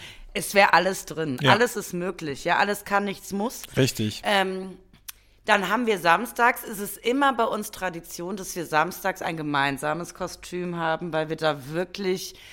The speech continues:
Speaker 2: Ja.
Speaker 1: davon ausgehen, dass wir den Tag zusammen <laughs> beginnen und auch enden. Und so Partnerkostüme sind immer lustig, da lernt man immer lustige Menschen kennen. Und wir gehen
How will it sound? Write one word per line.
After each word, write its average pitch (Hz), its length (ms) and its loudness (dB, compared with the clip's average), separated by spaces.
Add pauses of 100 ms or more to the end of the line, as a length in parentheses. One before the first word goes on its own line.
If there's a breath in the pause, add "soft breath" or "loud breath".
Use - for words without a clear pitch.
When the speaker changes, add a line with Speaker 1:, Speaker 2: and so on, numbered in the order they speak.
(160 loud breath)
Speaker 2:
Ja. 175 120 6
Speaker 1:
davon 185 260 0
ausgehen, 175 540 0
dass 170 220 -4
wir 170 80 0
den 165 200 -4
Tag 165 360 -2
zusammen 165 520 -2
<laughs> - 0 -
beginnen 151 500 -2
und 160 300 -6
auch 139 220 -2
enden. 202 640 0 (580 loud breath)
Und 185 160 -4
so 180 140 -2
Partnerkostüme 185 960 2
sind 175 300 -10
immer 220 280 8
lustig, 151 600 -6
da 165 120 -2
lernt 160 280 0
man 165 140 -2
immer 190 260 2
lustige 151 480 -6
Menschen 143 460 -6
kennen. 165 220 -10
Und 156 40 -12
wir 160 80 -6
gehen 185 320 -6